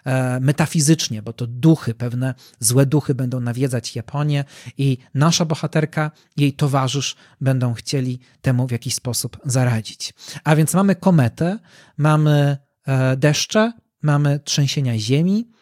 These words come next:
Wszystkie te trzy filmy łączą katastrofy. To jest kino do pewnego stopnia katastroficzne. Dlaczego to tak bardzo wielkie znaczenie miało dla Japończyków?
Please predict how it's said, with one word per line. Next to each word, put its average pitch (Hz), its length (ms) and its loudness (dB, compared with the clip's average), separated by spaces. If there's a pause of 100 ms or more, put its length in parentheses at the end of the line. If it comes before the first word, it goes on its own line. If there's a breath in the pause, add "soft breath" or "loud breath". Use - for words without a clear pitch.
(160 soft breath)
Wszystkie - 420 0
te 165 120 0
trzy - 240 -2
filmy 151 420 0 (260 soft breath)
łączą 147 520 0 (100)
katastrofy. 127 640 -8 (240 soft breath)
To - 80 2
jest 165 200 0
kino 160 360 2 (240 soft breath)
do 156 140 4
pewnego 151 400 2
stopnia 139 500 -4 (220 soft breath)
katastroficzne. - 880 -6 (420 loud breath)
Dlaczego 151 720 0 (120)
to 143 120 -4
tak 131 200 -4
bardzo 151 520 2
wielkie 143 320 0
znaczenie 135 400 -4
miało 120 260 -2
dla 117 120 -4
Japończyków? 117 720 -6